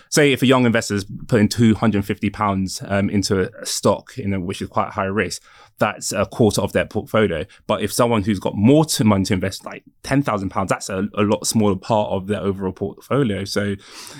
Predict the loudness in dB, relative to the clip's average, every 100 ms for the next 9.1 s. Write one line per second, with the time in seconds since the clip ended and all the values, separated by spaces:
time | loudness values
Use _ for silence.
0 | -10 0 0 0 -2 0 0 2 0 0
1 | -10 -8 -2 0 0 -4 -4 -2 0 2
2 | 0 -2 0 2 4 2 0 -4 -4 -4
3 | -4 -6 -4 -6 -2 -4 -2 -2 -4 -6
4 | -10 -10 -4 0 0 0 -2 0 0 -2
5 | -6 -6 -6 -6 -6 -4 -4 -4 -2 0
6 | -2 -2 -8 -10 -18 -2 2 4 4 4
7 | 2 0 -6 -2 0 2 4 2 0 -6
8 | -12 -12 -4 2 2 2 -2 -6 -4 -6